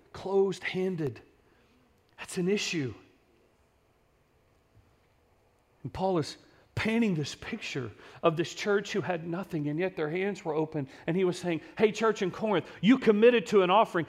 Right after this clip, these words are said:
Now be like the Macedonians and step in. Be a part of it. Don't miss the blessing.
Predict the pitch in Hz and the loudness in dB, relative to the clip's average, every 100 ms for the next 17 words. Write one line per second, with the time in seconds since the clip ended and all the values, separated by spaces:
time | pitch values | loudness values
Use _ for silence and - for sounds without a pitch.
0 | - 180 214 190 254 254 202 220 208 208 | -4 6 6 8 6 8 6 4 2 2
1 | - 170 208 208 185 165 160 160 - 202 | 0 2 2 4 2 0 -2 -6 -2 -2
2 | 175 165 123 92 - _ _ _ _ _ | 0 0 -2 -6 -16 _ _ _ _ _
3 | _ 135 233 233 - 220 226 202 135 - | _ 0 6 6 8 8 8 8 -2 -10
4 | - _ _ _ - - 233 247 233 226 | -18 _ _ _ -16 4 6 8 6 6
5 | 214 190 202 - 175 127 | 4 4 4 2 -4 -6